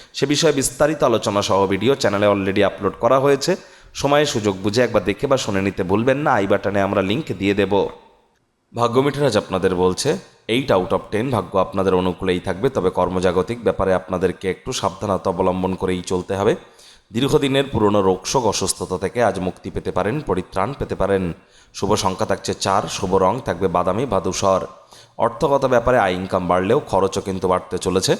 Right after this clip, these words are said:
নতুন উদ্যোগ পরিকল্পনার পাশাপাশি নতুন নির্মাণ কার্যকে আজ পিছিয়ে দিন। চাকরিজীবী যারা আছেন, অফিসে কম কথা বলে কাজ বেশি করুন, মনের থেকে মস্তিষ্ককে বেশি দাম দিন। কোনো প্রকার অফিস পলিটিক্স বা গসিপিংয়ের অংশ যেন হবেন না,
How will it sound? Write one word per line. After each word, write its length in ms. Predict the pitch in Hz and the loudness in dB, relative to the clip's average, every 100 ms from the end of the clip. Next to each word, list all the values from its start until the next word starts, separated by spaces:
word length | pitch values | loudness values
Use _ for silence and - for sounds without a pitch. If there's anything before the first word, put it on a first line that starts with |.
| - - - - | -4 -20 -18 -6
নতুন 220 | 117 135 | -2 0
উদ্যোগ 300 | 123 120 147 - | 0 2 0 0
পরিকল্পনার 540 | 95 87 92 95 95 | -2 0 -2 0 0
পাশাপাশি 480 | 95 - 98 95 127 | -2 -4 -4 -2 0
নতুন 280 | 120 92 98 | 0 -2 -2
নির্মাণ 380 | 92 92 104 - | -2 0 -2 0
কার্যকে 480 | 101 87 95 92 95 | -4 -2 -4 0 0
আজ 200 | 90 - | 0 -4
পিছিয়ে 300 | 104 - 135 | -6 0 0
দিন। 200 | 123 185 - _ _ _ | 0 -4 -8 _ _ _
চাকরিজীবী 540 | - 120 120 147 135 127 | 0 0 0 0 0 2
যারা 240 | 127 127 | 4 4
আছেন, 260 | 117 127 120 | 2 0 0
অফিসে 280 | 87 95 | 0 -4
কম 240 | 101 90 90 | -2 -2 -2
কথা 260 | 95 107 | -2 0
বলে 200 | 113 123 | 0 0
কাজ 240 | 120 92 85 | 0 -2 -2
বেশি 220 | 90 - | -4 -2
করুন, 340 | 113 123 143 175 - - _ | 0 2 0 -4 -12 -20 _
মনের 280 | 104 113 143 143 | -2 0 0 -2
থেকে 180 | - | -2
মস্তিষ্ককে 640 | 113 95 - 139 - 104 98 | 0 0 -2 -4 -4 -4 -2
বেশি 240 | 90 95 | -2 0
দাম 240 | 95 92 95 | 0 0 0
দিন। 180 | 120 180 - _ _ - | -2 -4 -12 _ _ -2
কোনো 180 | 139 | 0
প্রকার 320 | 147 143 139 123 | 0 0 2 2
অফিস 320 | 87 98 - | 2 -2 -2
পলিটিক্স 420 | 90 90 123 - | 0 0 -2 -4
বা 100 | 101 92 | -2 0
গসিপিংয়ের 500 | 95 127 127 135 104 | 0 0 -2 0 0
অংশ 260 | 92 - | 0 -2
যেন 180 | 92 90 | 0 2
হবেন 300 | 87 90 120 | 2 0 0
না, 200 | 131 | 0